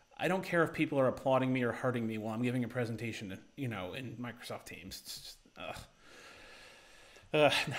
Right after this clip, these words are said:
<laughs> that's something that nobody asked for, but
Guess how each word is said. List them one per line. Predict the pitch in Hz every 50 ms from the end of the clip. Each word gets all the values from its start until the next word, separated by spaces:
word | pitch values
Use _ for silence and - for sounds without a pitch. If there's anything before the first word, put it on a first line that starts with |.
| - - - -
<laughs> | 147 127 143 - - - - - 139
that's | - 160 160 160
something | - - 156 143 139
that | 135 135
nobody | 120 117 117 110 101
asked | 92 95 - - -
for, | 110 95 101 - - -
but | - 110 -